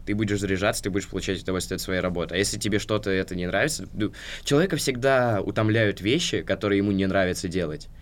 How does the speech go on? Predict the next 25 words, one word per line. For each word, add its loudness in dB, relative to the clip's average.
Вот. -6
Мне 2
нравится. 2
Я 4
очень 2
люблю -4
детей, -2
просто -4
нету 0
цензурных -2
слов, 2
чтобы 2
объяснить, 2
насколько 2
сильно. 0
Вот. -2
Мне 4
всегда 4
интересно 0
за 0
ними 2
наблюдать, 2
даже 0
на 0
улице. -4